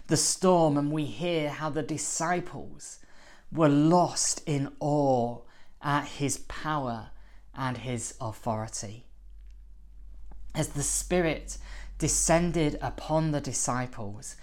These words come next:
it took a natural form.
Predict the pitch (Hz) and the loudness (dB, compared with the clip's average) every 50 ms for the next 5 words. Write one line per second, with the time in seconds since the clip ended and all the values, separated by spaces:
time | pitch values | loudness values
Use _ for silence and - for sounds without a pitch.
0 | - - - - - - 156 151 156 - - 180 160 - - 147 135 135 135 135 | -16 -18 -18 -12 -8 -4 -4 -4 -2 -2 -4 -2 -2 -2 -2 -2 0 0 2 2
1 | 139 143 147 147 - - - - - 135 120 117 110 110 - - - 117 107 104 | 2 2 0 -2 -4 -10 -10 -8 -4 -2 -2 -2 -2 -4 -6 -4 -2 -2 -2 -2
2 | 104 104 104 - | -4 -6 -8 -10